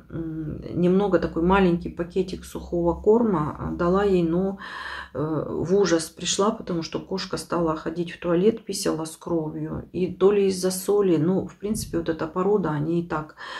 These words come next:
у них с почками там проблемы, как бы, а он уже соленый, этот корм, говорят.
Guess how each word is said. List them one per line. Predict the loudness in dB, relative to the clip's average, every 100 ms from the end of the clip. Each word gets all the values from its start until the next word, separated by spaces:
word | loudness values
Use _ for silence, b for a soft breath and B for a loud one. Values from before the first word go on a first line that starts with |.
| B B -2
у |
них | -2 -2
с | 0
почками | 0 0 -2 -2 -2
там | -4 -6
проблемы, | -6 0 2 2 0
как | -2 -6
бы, | -2 0
а | 0
он |
уже | 0 -2
соленый, | 0 4 4 4 4 2
этот | -4 -8
корм, | -8 -10 -6 -6
говорят. | -6 -6 -4 -4 -6